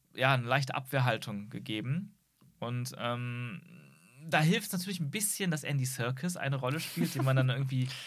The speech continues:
Speaker 1: den, oder ich zumindest dann
Speaker 2: Hilft's
Speaker 1: gerne
Speaker 2: wirklich?
Speaker 1: sehe. Äh, ja, ich weiß, ein bisschen.
Speaker 2: Okay.
Speaker 1: Also ein bisschen näher ist man an ihm, fand ich, als jetzt an all diesen anderen Gesichtern, die wir, die man sich jetzt merken muss. Aber ich dachte,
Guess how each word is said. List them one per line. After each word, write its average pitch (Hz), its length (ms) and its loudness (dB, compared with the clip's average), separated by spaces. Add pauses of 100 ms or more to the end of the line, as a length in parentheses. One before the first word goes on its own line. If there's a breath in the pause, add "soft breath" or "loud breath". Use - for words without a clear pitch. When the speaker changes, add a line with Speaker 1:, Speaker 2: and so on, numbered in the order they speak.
(100)
Speaker 1:
den, 131 180 2
oder 117 120 0
ich 131 120 -4
zumindest 113 360 -8 (420)
dann 113 100 -4
Speaker 2:
Hilft's 185 160 6
Speaker 1:
gerne 151 220 10
Speaker 2:
wirklich? 180 340 6
Speaker 1:
sehe. 233 80 -6 (1000 loud breath)
Äh, - 340 -10
ja, 127 200 0
ich - 120 -8
weiß, 98 240 -6
ein 120 80 -2
bisschen. 113 540 4
Speaker 2:
Okay. 139 340 -2
Speaker 1:
Also 143 220 4
ein 160 160 0
bisschen 170 420 2
näher 139 260 8
ist 131 140 0
man 127 160 2
an 113 180 -4
ihm, 120 160 -6
fand 110 240 -8
ich, 107 140 -8
als 104 220 -4
jetzt 104 160 -8
an - 80 -10
all 110 140 -4
diesen 107 160 -10
anderen 143 280 2
Gesichtern, 120 240 -4
die 104 120 -12
wir, 107 120 -10
die 113 280 -12
man 110 160 -8
sich 104 140 -10
jetzt 127 160 -10
merken 101 340 -8
muss. - 160 -12
Aber 131 180 4
ich 135 60 0
dachte, 151 360 -2